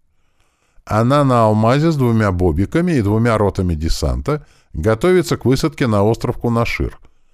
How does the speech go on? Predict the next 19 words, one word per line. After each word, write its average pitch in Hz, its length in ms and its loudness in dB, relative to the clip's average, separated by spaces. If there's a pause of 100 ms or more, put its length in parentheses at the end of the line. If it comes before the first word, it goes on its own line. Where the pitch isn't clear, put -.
(320)
Признаков 156 520 0
с-, - 60 -6
противника 151 640 0
не 117 100 2
наблюдается. 90 840 -4 (1120)
Часом 139 480 2
раньше 147 340 0
снова 117 360 0
превратившаяся 98 840 -2
в - 60 -6
черногорцев 87 720 -4
Пашина 71 480 -4
эскадра 107 600 -8 (480)
при 110 120 0
поддержке 110 640 -2
Светланы 147 580 -2
заняла 120 440 0
и 117 60 2
Туруп. - 440 -6